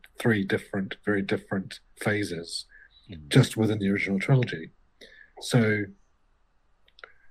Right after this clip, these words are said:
Speaker 1: to, to kind of take that forward, we then see the Jedi warrior in Mandalorian, we see the Jedi teacher in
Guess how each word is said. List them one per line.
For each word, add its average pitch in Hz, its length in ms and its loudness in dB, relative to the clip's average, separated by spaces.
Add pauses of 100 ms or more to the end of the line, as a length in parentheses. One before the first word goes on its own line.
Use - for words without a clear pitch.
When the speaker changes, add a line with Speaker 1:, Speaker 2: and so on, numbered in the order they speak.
(640)
Speaker 1:
to, 135 200 6
to 127 240 0
kind 127 200 4
of 107 80 -2
take 135 220 4
that 113 140 -4
forward, 127 440 6
we 110 80 2
then 120 160 2
see 120 120 0
the 107 120 2
Jedi 107 300 -2
warrior 101 520 -2
in 98 260 -2
Mandalorian, 113 580 -2
we 95 60 -16
see - 140 -8
the - 100 -20
Jedi 98 300 -10
teacher 95 400 -12
in 92 180 -12